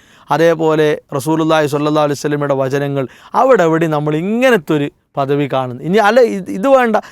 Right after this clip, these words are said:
ഇതിനോട് സമാനമായ എന്തെങ്കിലും ഒരു പദവി കാണുന്നുണ്ടോ? ഇല്ല. അപ്പോൾ ഇത് വ്യാജമാണ്, നിർമ്മിതിയാണ് എന്നതിൻ്റെ വലിയ തെളിവ്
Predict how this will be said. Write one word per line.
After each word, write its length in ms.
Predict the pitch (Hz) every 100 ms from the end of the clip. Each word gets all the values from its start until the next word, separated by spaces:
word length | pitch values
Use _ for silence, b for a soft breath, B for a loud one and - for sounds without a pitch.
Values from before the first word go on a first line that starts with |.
| B B
ഇതിനോട് 440 | 160 196 226 247
സമാനമായ 800 | 226 185 175 185 180 175 165 156
എന്തെങ്കിലും 360 | 151 170 185 185
ഒരു 80 | 185
പദവി 340 | 165 156 160
കാണുന്നുണ്ടോ? 500 | 151 147 147 127 117 -
ഇല്ല. 220 | 131 - _ _ _ B B
അപ്പോൾ 280 | 240 226 214
ഇത് 200 | 208 226
വ്യാജമാണ്, 1080 | 220 190 196 220 196 240 202 185 180 180 190 - _ _
നിർമ്മിതിയാണ് 880 | 151 170 196 214 233 233 202 180 175
എന്നതിൻ്റെ 560 | 175 170 156 156 160 160
വലിയ 400 | 147 139 147 170 143
തെളിവ് 400 | 139 135 139 190